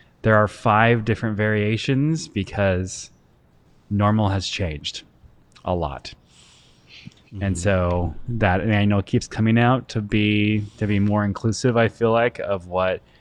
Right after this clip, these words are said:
Speaker 1: of what normal is. And then you have this test called the Mul-, Minnesota Multifaceted Personality Inventory. And so it takes your understanding of yourself and puts you on a bell curve,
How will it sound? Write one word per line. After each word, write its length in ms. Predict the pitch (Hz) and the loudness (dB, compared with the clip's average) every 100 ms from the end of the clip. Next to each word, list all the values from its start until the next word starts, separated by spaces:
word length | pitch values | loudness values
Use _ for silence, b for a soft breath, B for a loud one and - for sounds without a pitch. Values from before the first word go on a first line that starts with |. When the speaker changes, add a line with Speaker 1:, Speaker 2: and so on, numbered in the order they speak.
| b b b b | b b b b
Speaker 1:
of 160 | 101 95 | -6 -2
what 160 | 92 92 | -2 0
normal 520 | 95 95 92 87 80 | 0 0 0 0 -2
is. 520 | 90 95 156 - - _ B B B B | 0 0 0 -4 -14 _ B B B B
And 140 | 127 | 2
then 140 | 143 165 | 4 6
you 100 | 165 | 4
have 400 | 139 135 120 110 | 4 4 4 2
this 160 | 107 | -2
test 380 | - 117 107 - | -2 -2 -2 -4
called 340 | - 110 104 98 | -4 -2 -2 0
the 140 | 101 | 0
Mul-, 640 | 104 107 110 110 113 127 - - 135 | 2 2 2 2 2 0 -2 -4 2
Minnesota 420 | 147 147 135 117 | 4 4 4 4
Multifaceted 960 | 110 107 104 - 104 98 - 104 - - _ | 2 0 -4 -4 -2 -2 -4 -8 -8 -20 _
Personality 840 | - 127 110 110 98 95 92 92 85 | -2 -2 0 -2 -2 -2 -2 -4 -4
Inventory. 920 | 98 110 113 127 - 131 139 165 175 _ B B B B B | 0 0 2 0 0 0 2 0 -4 _ B B B B B
And 260 | 120 120 117 | -2 0 0
so 180 | - 123 | 0 0
it 100 | 107 | 0
takes 400 | - 151 - - | 0 0 0 -2
your 800 | 104 113 117 120 117 117 110 - - | 0 4 4 4 4 2 0 -6 -4
understanding 800 | 113 107 101 - 110 107 104 98 | -2 0 -2 -4 -2 0 0 -2
of 120 | 92 | -4
yourself 580 | 90 90 - 90 98 - - - B B B - | -6 -6 -6 -4 -4 -6 -14 -20 B B B -4
and 160 | 107 | 0
puts 300 | - 120 - | 2 2 2
you 160 | 113 107 | 0 2
on 100 | 101 | 0
a 60 | |
bell 320 | 87 110 110 123 | 0 2 4 2
curve, 640 | - 92 85 117 - | 0 -4 -2 -4 -6